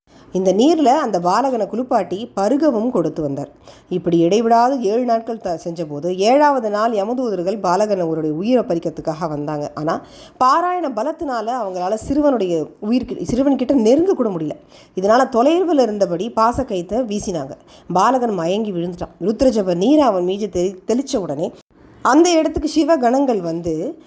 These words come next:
மறைவில் இருந்தபடியே அந்த யமதூதர்களை விரட்டி அடிச்சாங்க.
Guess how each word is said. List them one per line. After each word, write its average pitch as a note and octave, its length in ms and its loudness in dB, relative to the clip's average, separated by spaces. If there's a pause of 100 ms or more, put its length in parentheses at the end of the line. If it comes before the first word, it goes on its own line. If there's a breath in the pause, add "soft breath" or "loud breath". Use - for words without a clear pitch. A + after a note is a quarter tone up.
(140 loud breath)
மறைவில் F4 520 4
இருந்தபடியே A3+ 840 2
அந்த F#3+ 260 -2 (580)
யமதூதர்களை G3 840 0
விரட்டி F3+ 280 -2
அடிச்சாங்க. C#3+ 340 -10